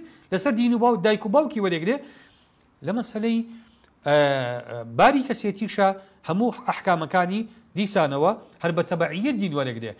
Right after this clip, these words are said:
کە بالیغ بوو دینی گۆڕی، ئەو کاتە بە هەڵگەڕاوە لە دین لە قەڵەمە دەدرێ. نەک بەوەی ئێستا دینێکی بۆ خۆی هەڵبژاردووە. قانون وا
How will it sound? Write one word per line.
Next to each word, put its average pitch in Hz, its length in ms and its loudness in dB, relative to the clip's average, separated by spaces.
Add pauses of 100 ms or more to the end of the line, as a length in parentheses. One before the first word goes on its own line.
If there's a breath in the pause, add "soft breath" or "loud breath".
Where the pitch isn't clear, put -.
(200 soft breath)
کە 226 140 6
بالیغ 247 340 6
بوو 320 140 4
دینی 202 380 2
گۆڕی، 139 340 0 (380 loud breath)
ئەو 165 140 4
کاتە 151 240 2
بە 160 120 2
هەڵگەڕاوە 170 520 0
لە 277 120 0
دین 123 160 -4
لە 113 100 -12
قەڵەمە 113 280 -10
دەدرێ. 110 180 -16 (340 soft breath)
نەک 320 180 2
بەوەی 190 240 4 (100)
ئێستا 202 360 6
دینێکی 143 400 -4
بۆ 127 120 -4
خۆی 120 160 -12
هەڵبژاردووە. 110 600 -10 (640 soft breath)
قانون 151 360 0
وا 254 80 6